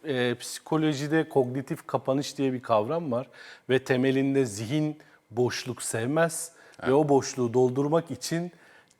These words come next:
Speaker 1: bu zamana kadar dedikodular, işte sahte haberler,
Speaker 2: Clickbaitler.
Speaker 1: bunlar her
Speaker 2: <laughs>
Speaker 1: zaman için çok daha güzel
Speaker 2: Evet.
Speaker 1: boşluğu dolduruyordu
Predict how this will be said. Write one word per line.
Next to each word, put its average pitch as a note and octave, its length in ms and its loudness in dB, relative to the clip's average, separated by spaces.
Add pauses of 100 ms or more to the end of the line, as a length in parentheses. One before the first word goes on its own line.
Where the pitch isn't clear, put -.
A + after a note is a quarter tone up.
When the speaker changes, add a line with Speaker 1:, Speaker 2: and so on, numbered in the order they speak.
(160)
Speaker 1:
bu D#3+ 180 2
zamana D3+ 480 4
kadar G#2+ 400 -4
dedikodular, C3 840 2 (160)
işte - 280 -2
sahte A2 400 -2
haberler, C3+ 500 6
Speaker 2:
Clickbaitler. B2+ 520 4 (220)
Speaker 1:
bunlar D#3 420 6
her D#3+ 160 8
Speaker 2:
<laughs> D#3+ 120 4
Speaker 1:
zaman D3 220 2
için A#2+ 320 0
çok D#3 300 -2
daha C#3 160 8
güzel A#2+ 340 2
Speaker 2:
Evet. A2+ 220 -8
Speaker 1:
boşluğu D3+ 420 0
dolduruyordu E3 720 4